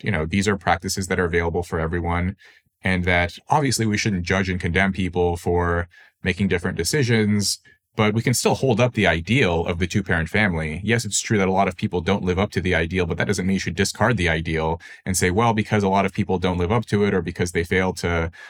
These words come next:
you know, meet, meet that standard, that therefore the, we should just, you know, dismantle it completely."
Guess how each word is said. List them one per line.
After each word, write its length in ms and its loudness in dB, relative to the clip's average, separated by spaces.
you 80 -4
know, 240 0
meet, 400 0
meet 240 0
that 160 0
standard, 540 0
that 160 -2
therefore 440 0
the, 160 -2
we 120 -2
should 140 -6
just, 260 -4
you 80 -4
know, 80 -2
dismantle 500 -2
it 60 -2
completely." 580 -2